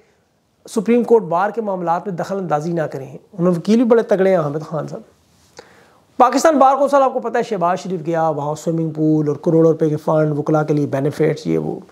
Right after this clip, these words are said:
इन्होंने यही काम किया है नून लीग ने, वकला, जूनियर वकला को इतना उ-, प्रमोट करते करते जजेस तक पहुँचाया कि आज वो लोग भी बैठे हैं जो फैसला अपना नहीं लिख सकते, ना काबिलियत है और मुकम्मल कंपनी के गुलाम। और ना सिर्फ ये किया इन्होंने, नून लीग के, देखें, शहबाज शरीफ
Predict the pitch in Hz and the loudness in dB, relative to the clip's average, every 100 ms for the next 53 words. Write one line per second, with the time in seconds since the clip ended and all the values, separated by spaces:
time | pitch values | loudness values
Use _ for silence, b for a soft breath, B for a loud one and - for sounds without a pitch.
0 | b b b b b b b - 277 339 | b b b b b b b 2 4 6
1 | 349 311 349 302 254 - 233 220 202 180 | 6 6 6 4 2 0 0 2 2 -2
2 | 202 196 185 185 180 185 247 240 165 240 | -4 -4 -4 -2 -4 0 2 2 0 0
3 | 254 214 226 226 233 233 233 233 202 190 | 0 0 -2 -2 -2 -6 -4 -2 -4 -6
4 | 208 214 - - 185 233 185 180 202 202 | -8 -8 -8 -20 -20 -6 0 2 2 0
5 | 190 226 208 196 165 160 208 208 190 185 | -2 -2 -2 -2 0 0 -2 -2 -2 0
6 | 180 185 - 175 185 202 190 b b b | 0 0 -2 2 4 2 -4 b b b
7 | 180 254 254 233 190 180 196 208 - 185 | 2 4 4 2 -8 -10 -12 -12 -8 -10
8 | 180 226 220 196 175 160 160 - 151 180 | -6 -6 -6 -8 -8 -10 -12 -10 -8 -2
9 | 190 175 214 240 240 233 233 226 269 302 | 0 0 0 0 -2 -4 -2 2 2 2
10 | 277 208 185 190 170 147 127 - _ _ | 0 -4 -6 -8 -6 -6 -8 -12 _ _
11 | _ _ _ _ _ _ _ _ _ _ | _ _ _ _ _ _ _ _ _ _
12 | _ 196 190 240 277 208 294 311 262 247 | _ 0 2 2 2 2 2 2 4 4
13 | 247 269 294 214 254 269 277 285 269 330 | 4 -2 -4 -4 -4 -4 -6 -6 -4 -6
14 | 233 196 202 180 226 254 240 233 | -6 -4 2 4 2 -2 -10 -12